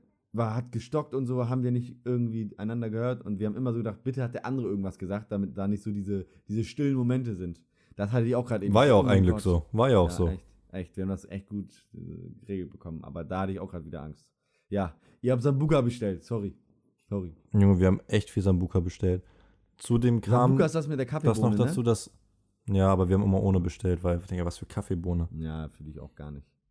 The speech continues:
Speaker 1: Das ist Quatsch.
Speaker 2: Dann haben wir, das Problem war, dass zwei Freunde oder drei hinterm Tresen f-,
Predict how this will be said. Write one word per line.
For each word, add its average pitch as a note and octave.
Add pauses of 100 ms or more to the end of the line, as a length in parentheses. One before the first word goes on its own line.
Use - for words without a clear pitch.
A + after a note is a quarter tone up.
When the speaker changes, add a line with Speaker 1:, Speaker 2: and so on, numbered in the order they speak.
(100)
Speaker 1:
Das D2
ist C#2+
Quatsch. - (160)
Speaker 2:
Dann G2
haben G#2
wir, G2 (280)
das -
Problem A#2
war, A#2+
dass - (880)
zwei G#2
Freunde A#2+
oder F#2
drei F2+ (960)
hinterm G#2+
Tresen G#2+
f-, -